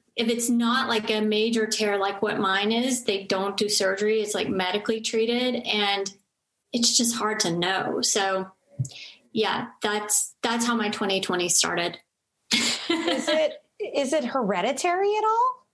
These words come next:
Speaker 1: No.
Speaker 2: Is that, it's not. Hmm.
Speaker 1: N-, um, they don't think so. Um, I mean, again, it, there's just so much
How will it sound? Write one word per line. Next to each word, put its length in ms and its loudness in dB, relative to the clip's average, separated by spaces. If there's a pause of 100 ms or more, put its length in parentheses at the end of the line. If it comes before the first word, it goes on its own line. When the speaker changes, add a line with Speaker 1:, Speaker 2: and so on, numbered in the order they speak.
(160)
Speaker 1:
No. 340 0
Speaker 2:
Is 60 0
that, 280 0
it's 280 -2
not. 400 0 (140)
Hmm. 520 0 (140)
Speaker 1:
N-, 360 0
um, 80 -6
they 160 2
don't 260 0
think 180 2
so. 480 0
Um, 500 0
I 60 2
mean, 220 0
again, 320 2
it, 240 0
there's 360 0
just 600 2
so 200 2
much 580 0